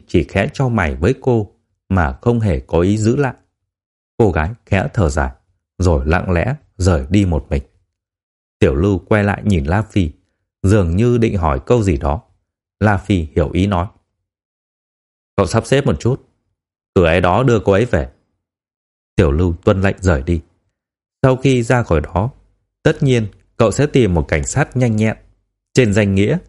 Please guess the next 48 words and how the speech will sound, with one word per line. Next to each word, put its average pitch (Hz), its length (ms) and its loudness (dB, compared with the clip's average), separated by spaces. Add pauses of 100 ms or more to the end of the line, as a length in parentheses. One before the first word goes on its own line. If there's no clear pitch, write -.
(240)
là 85 240 2
đưa 101 180 2
cô 107 180 2
gái 90 200 0
về, 92 240 -2 (600)
nhưng 107 160 2
sẽ 104 160 0
ngầm 131 280 0
làm 73 240 -2
rõ 82 240 -2
những 113 200 0
bí 143 120 2
mật 151 280 -2
của 78 140 -2
đối 90 180 0
phương. 92 320 -4 (680)
Bạch 87 180 -2
Á 107 120 -2
Tinh 110 300 -2
nheo 101 160 0
mắt, 95 220 -4 (520)
nhìn 101 200 2
La 98 200 0
Phi 107 320 -2 (200)
với 104 160 2
vẻ 113 200 -2
phấn 90 260 -4
chấn. 85 200 -2 (800)
Từng 110 180 2
là 104 80 4
một 90 280 0
cảnh 80 180 0
sát 185 260 -4
hình 98 140 0
sự, - 320 -2 (460)
nên 107 160 2
gã 90 180 2
dễ 117 220 2
dàng 95 340 0
hiểu 76 180 0
được 78 200 -2
dụng 113 240 2
ý 117 280 2
của 87 100 2
đối 117 160 2
phương. 113 360 -4 (640)
Tuy 117 120 4
nhiên, 85 220 0